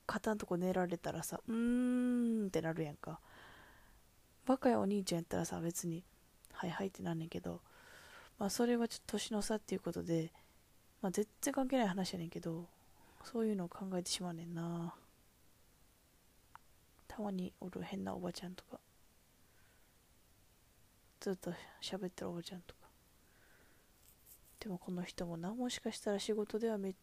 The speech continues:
仕事場ではめちゃくちゃテキパキできる人かもしらへんし、と思ったら、うん、みんなすごいやんってなる。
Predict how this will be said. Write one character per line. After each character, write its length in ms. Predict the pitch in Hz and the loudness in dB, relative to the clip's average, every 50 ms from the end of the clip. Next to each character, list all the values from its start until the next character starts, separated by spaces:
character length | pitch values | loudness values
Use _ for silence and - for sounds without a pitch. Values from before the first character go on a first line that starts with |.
| - - | -14 -8
仕 140 | - - 220 | -4 0 0
事 240 | 214 214 - - 226 | 0 0 0 -2 -2
場 120 | 220 214 | 0 0
で 80 | 220 214 | 2 2
は 60 | 196 | 2
め 160 | 185 185 190 | 2 0 -2
ち 180 | - - - 214 | -2 -2 -4 -4
ゃ 40 | |
く 120 | - - - | -2 -2 0
ち 80 | - | 2
ゃ 60 | 214 208 | 2 2
テ 120 | - 214 | 2 0
キ 100 | - 226 | 2 2
パ 80 | 220 196 | 0 0
キ 100 | - 180 | 0 0
で 100 | 190 185 | -2 -2
き 120 | - - | -2 -2
る 100 | - 190 | -4 -4
人 160 | - - - | -4 -4 -4
か 100 | - 185 | -4 -4
も 80 | 180 175 | -4 -4
し 140 | - - - | -4 -2 -2
ら 80 | 202 | -2
へ 140 | 180 - 185 | -2 -2 -4
ん 100 | - 170 | -6 -6
し、 280 | - - - - - - - | -6 -6 -8 -8 -12 -10 -10
と 100 | - - | -10 -10
思 140 | 196 196 196 | -8 -10 -12
っ 20 | - - | -10 -8
た 120 | - - | -6 -4
ら、 120 | - 175 - - - - - - - - - - - - - - - - - - - - - _ - - - - - - - - - - - _ - - - - | -4 -4 -8 -12 -20 -20 -20 -20 -20 -20 -20 -20 -20 -20 -20 -20 -20 -20 -20 -20 -20 -20 -20 _ -20 -20 -20 -20 -20 -20 -20 -20 -20 -20 -20 _ -20 -20 -12 -4
う 40 | 196 | -4
ん、 180 | 180 170 160 147 147 - - - - - | -2 -2 -2 -6 -10 -14 -18 -16 -6 -2
み 120 | 180 180 | 0 0
ん 60 | 190 | 2
な 100 | 240 285 | 2 0
す 140 | 247 - 190 | 0 0 0
ご 160 | 180 185 185 | 2 4 4
い 80 | 185 175 | 4 4
や 80 | 170 165 | 2 -2
ん 40 | |
っ 40 | - - | -4 -6
て 100 | - - | -10 -8
な 100 | - 104 | -8 -8
る。 160 | - - - | -8 -10 -14